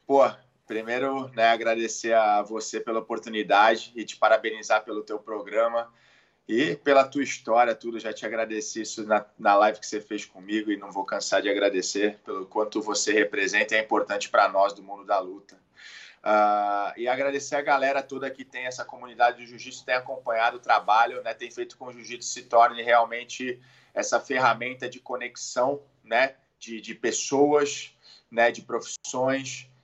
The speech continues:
e que a gente consiga cada vez mais, né, buscar os nossos objetivos, ter vi-, buscarmos nossas vidas dignas através do jiu-jitsu,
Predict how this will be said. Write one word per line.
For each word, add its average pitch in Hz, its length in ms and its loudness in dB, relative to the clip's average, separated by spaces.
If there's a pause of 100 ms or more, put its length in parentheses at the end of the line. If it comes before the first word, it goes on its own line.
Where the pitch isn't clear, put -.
(120)
e 110 500 -2
que 127 80 0
a 117 60 6
gente 127 380 -6
consiga 139 540 0
cada 120 280 4
vez 131 240 -6
mais, 120 640 2 (240)
né, 117 140 0
buscar 117 440 2
os 117 120 0
nossos 113 280 -2
objetivos, 120 680 -8
ter 120 200 2
vi-, 123 240 -8 (300)
buscarmos 123 580 2
nossas 127 460 0
vidas 143 640 -4
dignas 131 520 -4
através 110 600 0
do 117 120 -12
jiu-jitsu, 110 720 -8